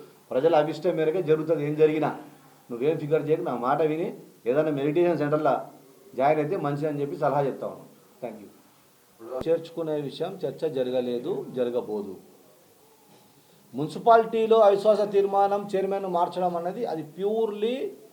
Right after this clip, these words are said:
మున్సిపల్ కౌన్సిల్కు, కౌన్సిలర్లకు సంబంధించినటువంటి విషయం.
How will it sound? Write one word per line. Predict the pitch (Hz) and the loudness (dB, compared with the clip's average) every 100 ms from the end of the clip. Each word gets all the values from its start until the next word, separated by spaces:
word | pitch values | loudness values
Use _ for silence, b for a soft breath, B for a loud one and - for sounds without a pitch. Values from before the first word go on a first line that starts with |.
| _ _ _ _ - | _ _ _ _ -10
మున్సిపల్ | 147 175 - 226 220 | -8 -6 0 0 2
కౌన్సిల్కు, | 170 185 180 214 214 233 247 185 | 0 0 -2 -4 -4 -6 -4 0
కౌన్సిలర్లకు | 180 180 196 190 208 | 0 2 2 2 -2
సంబంధించినటువంటి | 208 160 160 160 135 147 143 170 196 | -2 -2 -2 -6 -4 -4 -4 -6 -6
విషయం. | 123 127 127 127 | -6 0 0 0